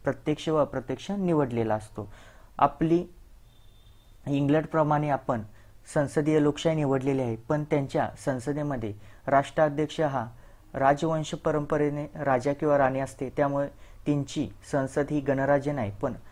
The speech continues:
आपली राज्यघटना मात्र गणराज्य आहे, कारण की आपला प्रमुख हा जनतेकडून निवडून दिला जातो. त्यामुळे सहाचं उत्तर असणार आहे ऑप्शन क्रमांक बी, ऑप्शन क्रमांक दोन विधान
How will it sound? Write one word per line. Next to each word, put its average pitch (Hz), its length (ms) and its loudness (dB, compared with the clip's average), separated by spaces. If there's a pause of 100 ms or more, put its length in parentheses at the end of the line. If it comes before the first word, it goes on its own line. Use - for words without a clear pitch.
(160)
आपली 156 320 0
राज्यघटना 143 580 2
मात्र 131 340 -4 (180)
गणराज्य 156 500 4
आहे, 107 160 -2
कारण 120 260 -4
की 131 80 -4
आपला 123 240 -2
प्रमुख 123 440 -4
हा 170 80 0 (400)
जनतेकडून 170 580 2
निवडून 131 300 0
दिला 117 240 0
जातो. 107 380 -4 (280)
त्यामुळे 147 260 2
सहाचं 151 420 0
उत्तर 156 280 2
असणार 151 300 0
आहे 151 160 0
ऑप्शन - 320 -6
क्रमांक 135 360 -2
बी, 135 220 -2 (540)
ऑप्शन 143 340 -4
क्रमांक 147 340 0
दोन 139 600 0 (1400)
विधान 151 340 6